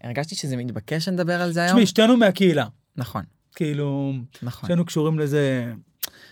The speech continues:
Speaker 1: ואני הלכתי לעשות פיפי היום, נכנסתי לשירותים, אם זה לא יאה לומר פיפי בפודקאסט.
Speaker 2: פיפי בפודקאסט.
Speaker 1: פיפי בפודקאסט,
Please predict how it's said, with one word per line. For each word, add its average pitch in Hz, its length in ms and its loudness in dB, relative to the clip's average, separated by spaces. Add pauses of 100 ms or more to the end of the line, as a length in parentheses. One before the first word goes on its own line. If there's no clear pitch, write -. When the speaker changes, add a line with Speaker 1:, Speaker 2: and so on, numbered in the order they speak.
(340)
Speaker 1:
ואני 151 200 2
הלכתי 170 220 0
לעשות 165 320 0
פיפי 143 280 -4
היום, 104 320 -2 (260)
נכנסתי - 320 -6
לשירותים, 117 560 -6
אם 107 160 -8
זה 110 160 -8 (240)
לא 113 120 -4
יאה 120 420 -2
לומר 113 420 -6
פיפי 113 260 -10
בפודקאסט. 107 960 -10
Speaker 2:
פיפי 190 280 4
בפודקאסט. 170 580 0 (100)
Speaker 1:
פיפי 135 240 -6
בפודקאסט, 120 540 -4